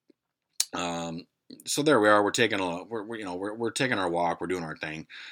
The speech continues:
Um, we walked out of Union Station and we're heading towards the Sky Dome.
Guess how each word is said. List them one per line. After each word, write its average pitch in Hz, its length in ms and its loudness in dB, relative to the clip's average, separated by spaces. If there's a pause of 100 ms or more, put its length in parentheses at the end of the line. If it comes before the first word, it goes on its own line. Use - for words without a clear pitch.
(200)
Um, 92 560 0
we 110 140 2
walked 135 260 6
out 107 120 8
of - 20 -4
Union 101 260 -2
Station 87 540 -2
and 87 100 -8
we're 85 80 -8
heading 95 220 -2
towards 101 240 -2
the 131 80 0
Sky 214 220 6
Dome. 82 240 0